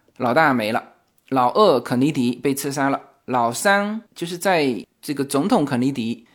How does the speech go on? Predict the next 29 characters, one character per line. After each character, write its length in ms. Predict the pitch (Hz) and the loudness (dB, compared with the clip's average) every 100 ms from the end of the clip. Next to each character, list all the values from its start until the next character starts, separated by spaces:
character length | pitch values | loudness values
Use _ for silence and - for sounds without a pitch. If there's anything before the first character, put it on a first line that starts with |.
| _ - | _ -2
被 160 | 165 | -2
刺 180 | 160 190 | 0 0
杀 220 | 185 170 | 2 0
之 180 | 170 185 | 0 -6
后， 420 | 180 240 143 - _ | 0 0 0 -2 _
那 80 | 151 | -6
这 120 | 156 | -2
个 120 | 143 135 | 0 2
老 260 | 120 90 | 2 0
三 260 | 113 175 185 | -2 -2 0
就 140 | 180 | -4
是 220 | - 143 | -4 -4
司 240 | 131 - 220 | -4 -2 0
法 120 | 139 | 0
部 160 | 180 165 | 0 -2
长 240 | 117 71 | -4 -4
的 120 | 104 | -8
这 160 | 107 110 | -10 -12
个 500 | 101 80 52 50 92 | -10 -10 -10 -14 -6
罗 120 | 143 | -4
伯 80 | 165 | -4
特 160 | 208 208 | -4 -4
肯 180 | 107 98 | -6 -8
尼 120 | 110 | -8
迪， 160 | 92 | -8
那 220 | 98 160 151 | -2 0 0
是 220 | 139 120 - - | 0 -4 -6 -10
挑 280 | 147 143 | -4 -4
起 440 | 147 120 98 67 | -4 -10 -12 -14